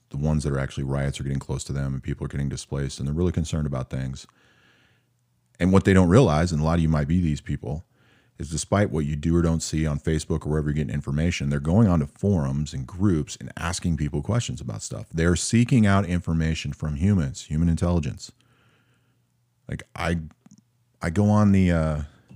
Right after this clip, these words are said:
I'm on a group for H and K weapons. I'm on there just because I'm waiting to see if they got any new weapons coming out. And a lot of people are on there.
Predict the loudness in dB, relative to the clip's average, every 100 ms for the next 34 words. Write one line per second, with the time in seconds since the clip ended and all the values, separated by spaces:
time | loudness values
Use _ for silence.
0 | -20 _ _ -20 -12 0 4 4 4 4
1 | 2 2 2 2 0 0 0 -2 -4 -16
2 | -18 -20 -10 -2 0 2 2 0 -2 -6
3 | -6 -4 -4 -4 -6 -8 -8 -10 -6 -6
4 | -6 -6 -8 -6 -6 -4 -4 -2 -4 -6
5 | -8 -8 -6 -6 -6 -4 -4 -6 -6 -4
6 | -4 -6